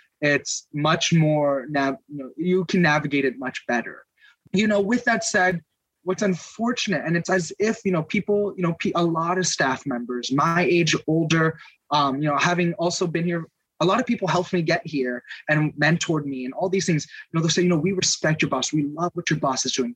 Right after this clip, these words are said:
but, you know, we're glad he's not our boss, right? Or we're glad we just don't have to put up," right? 'Cause that's not our work. And that's not something we have to go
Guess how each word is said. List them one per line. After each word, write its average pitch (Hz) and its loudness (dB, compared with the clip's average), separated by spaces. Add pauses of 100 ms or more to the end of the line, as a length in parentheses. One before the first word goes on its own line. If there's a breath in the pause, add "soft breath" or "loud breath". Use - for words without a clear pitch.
(120)
but, 302 4 (460 loud breath)
you 190 2
know, 170 0 (520)
we're 180 2
glad 170 2
he's 156 4
not 147 2
our 139 2
boss, - -6
right? 143 2
Or 175 2
we're 247 2
glad 196 2
we 185 2
just 160 0
don't 165 2
have 156 0
to 156 -10
put 156 -2
up," 147 0
right? 160 2
'Cause 170 -2
that's 165 0
not 156 0
our 143 2
work. 117 -10 (160)
And 135 -4 (300 loud breath)
that's 156 2
not 156 2
something 156 0
we 185 4
have 170 0
to 143 -10
go 127 -4